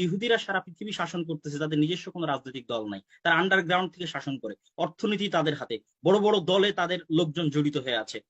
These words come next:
এই জায়গাতে ইসলামপন্থীরা কেন একটু কৌশলী না হয়ে just আবেগী হয়ে যে আমি পাঁচ বছরের জন্য ক্ষমতায় যাব, এটার জন্য আমার সকল সময় শ্রম আমি ব্যয় করে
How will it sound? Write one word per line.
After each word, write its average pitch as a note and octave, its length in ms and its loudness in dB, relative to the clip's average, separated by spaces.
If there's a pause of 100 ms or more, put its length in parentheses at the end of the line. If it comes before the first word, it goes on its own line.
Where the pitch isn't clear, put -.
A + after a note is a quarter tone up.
(300)
এই D#4 200 12 (140)
জায়গাতে C4 380 4 (100)
ইসলামপন্থীরা A#3 720 -2 (140)
কেন G3 160 4 (140)
একটু C#4+ 160 -4 (140)
কৌশলী A3+ 520 2 (280)
না F3 100 4 (100)
হয়ে D#3 180 2 (400)
just F#3+ 240 2 (220)
আবেগী C4 400 6
হয়ে C4+ 200 4
যে A#3+ 100 0
আমি A3+ 180 -2
পাঁচ G3+ 120 -2 (100)
বছরের G#3+ 280 -6
জন্য G#3+ 200 -2
ক্ষমতায় G3 380 0
যাব, D#3+ 120 2 (320)
এটার G3+ 240 2
জন্য G#3+ 120 2 (100)
আমার F#3+ 140 0 (100)
সকল G3+ 200 -4 (140)
সময় F#3+ 260 0
শ্রম G3+ 240 -4
আমি F#3+ 140 -2
ব্যয় E3+ 200 0
করে E3 120 2